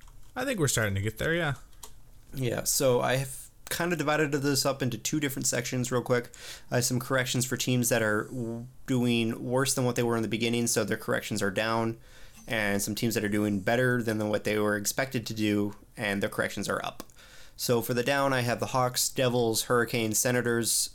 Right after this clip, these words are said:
Speaker 2: uh, Golden Knights, and Flyers, with the gritty magic wearing off, which doesn't surprise me. So most of these, oh, okay. So the, so I will say that the Devils, the Canes, and the Golden Knights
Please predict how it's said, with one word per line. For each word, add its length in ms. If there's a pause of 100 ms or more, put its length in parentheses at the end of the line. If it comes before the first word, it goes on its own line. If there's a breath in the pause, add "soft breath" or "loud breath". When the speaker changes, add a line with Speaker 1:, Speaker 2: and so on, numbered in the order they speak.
Speaker 2:
uh, 200
Golden 320
Knights, 280
and 220
Flyers, 580
with 400
the 80
gritty 260
magic 380
wearing 240
off, 180
which 200
doesn't 240
surprise 400
me. 80 (720 loud breath)
So 560
most 300
of 60
these, 440 (1200)
oh, 220
okay. 300
So 180
the, 160 (300)
so 220
I 100
will 160
say 260
that 640 (420 loud breath)
the 100
Devils, 800 (100)
the 80
Canes, 800 (300)
and 140
the 60
Golden 340
Knights 540